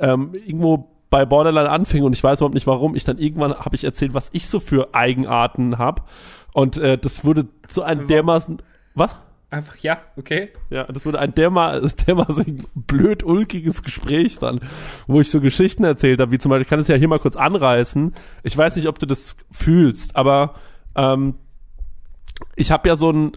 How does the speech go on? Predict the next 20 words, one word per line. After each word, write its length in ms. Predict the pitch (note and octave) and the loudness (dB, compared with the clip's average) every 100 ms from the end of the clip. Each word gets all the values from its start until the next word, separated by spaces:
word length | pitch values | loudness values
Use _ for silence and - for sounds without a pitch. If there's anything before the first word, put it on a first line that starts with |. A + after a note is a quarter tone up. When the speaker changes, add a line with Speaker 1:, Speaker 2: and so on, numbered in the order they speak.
| - - | -12 0
Speaker 1:
ähm, 480 | D#3 C#3 C#3 C#3 - - | 2 4 2 0 -2 -6
ich 120 | - | 0
versuch 300 | D#3 D#3+ - | 2 2 2
ja 100 | D#3+ | 0
immer, 540 | D3 E3+ G3 G#3 A#3 - - _ _ _ _ _ - | 0 2 2 2 -2 -12 -20 _ _ _ _ _ -6
äh, 520 | C#3 C3 C3 C3 C3 C3 | -2 0 2 0 -2 -2
nach 280 | C#3 C3+ - | -2 -2 2
außen 340 | E3 F#3 E3+ | 2 2 2
hin 280 | D3+ E3 C#3 | 2 2 -2
irgendwas 460 | D3+ D#3 D3 C#3 - | -4 0 0 -2 -4
zu 160 | A2+ | 0
wahren, 560 | B2+ A#2+ C#3+ D#3 A#2 A2+ | 2 4 2 0 -4 -2
ne? 200 | C#3 F3 - - - - | -2 -2 -10 -20 -10 0
Also, 240 | C#3+ D#3 - | 2 4 2
<laughs> 100 | - | 2
was 160 | - | 2
auch, 220 | E3 F3+ G#3 - - | 2 0 0 0 -2
ja. 180 | C#3 - - - - - - - | -4 -8 -18 -20 -20 -20 -20 -12
Folgende 340 | - E3+ G3 D#3+ | 0 2 2 0
Situation. 640 | E3+ E3+ C#3 - A2 G#2+ | 2 0 0 -2 -2 -4